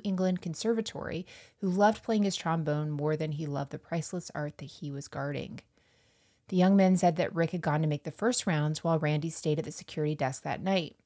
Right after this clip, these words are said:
At some point, an alarm goes off on the fourth floor, which was where Isabella's original living quarters were, but Rick didn't see anything unusual when he checked up there.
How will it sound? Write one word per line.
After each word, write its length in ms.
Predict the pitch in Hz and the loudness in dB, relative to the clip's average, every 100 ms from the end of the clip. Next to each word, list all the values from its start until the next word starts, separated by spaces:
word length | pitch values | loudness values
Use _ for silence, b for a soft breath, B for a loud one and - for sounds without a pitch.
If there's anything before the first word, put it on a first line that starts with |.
| _ _ _ _ _ _ _ _ - _ | _ _ _ _ _ _ _ _ -20 _
At 120 | 156 - | -4 2
some 180 | 269 | 2
point, 280 | 254 175 156 | 2 -2 -4
an 80 | 160 | -4
alarm 300 | 156 156 175 | -4 -2 -2
goes 180 | 185 180 | -2 -2
off 240 | 143 151 | -2 -4
on 120 | - 170 | -6 -8
the 40 | |
fourth 300 | - 151 175 | -4 -6 -6
floor, 320 | - 139 139 | -6 -4 -4
which 240 | 170 151 - | -4 -6 -4
was 180 | 151 | -4
where 340 | 160 151 147 - | 2 4 4 2
Isabella's 520 | 165 165 151 147 151 156 | -2 0 2 2 0 -2
original 500 | 151 156 151 151 143 | -2 -2 -2 -4 -2
living 280 | 175 247 233 | 0 2 2
quarters 480 | 175 147 143 - | 0 -4 -6 -8
were, 260 | 151 - - b b b b b - | -6 -6 -6 b b b b b 2
but 240 | 208 - - | 2 2 -2
Rick 160 | 220 | -2
didn't 220 | 247 220 | 0 0
see 120 | 202 202 | 2 4
anything 300 | 190 180 165 | 2 0 -4
unusual 680 | 165 160 180 170 147 143 | -2 2 2 2 0 0
when 120 | 147 | -2
he 80 | 143 | -6
checked 340 | - - 135 190 | -6 -6 -6 -4
up 200 | 208 - | -6 -4
there. 280 | - 85 | -6 -6